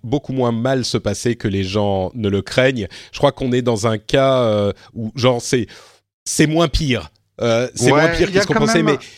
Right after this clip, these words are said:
Speaker 1: mais Julien,
Speaker 2: Ouais.
Speaker 1: du coup, je vais demander par rapport à ce que disait Jérôme et qui exprime des préoccupations qui, je crois, sont, sont communes et encore une fois légitimes,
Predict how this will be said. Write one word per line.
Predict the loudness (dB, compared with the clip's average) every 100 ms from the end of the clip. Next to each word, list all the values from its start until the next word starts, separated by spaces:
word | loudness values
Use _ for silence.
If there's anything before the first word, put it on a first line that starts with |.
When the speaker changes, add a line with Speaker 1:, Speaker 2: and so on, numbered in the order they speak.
| 0
Speaker 1:
mais | 2
Julien, | 2 -2 0
Speaker 2:
Ouais. | -2
Speaker 1:
du | -2
coup, | -4 -4
je | -2
vais | -2
demander | 0 -2 0
par | 0
rapport | -2 0
à | 0
ce | 0
que | -4
disait | -4 -2 0
Jérôme | 0 0 2 0 -2
et | -6 -6
qui | -2 -4
exprime | -4 -4 -2
des | -2
préoccupations | -2 0 0 -2 -4 -2 -4
qui, | -2 -4
je | -4
crois, | 0 0
sont, | 0 -8 -10 -12 -20
sont | -6 -6
communes | -2 -2 -2 -4
et | -2
encore | -2 -2 -4
une | -2
fois | -2
légitimes, | 0 -2 -4 -4 -4 -4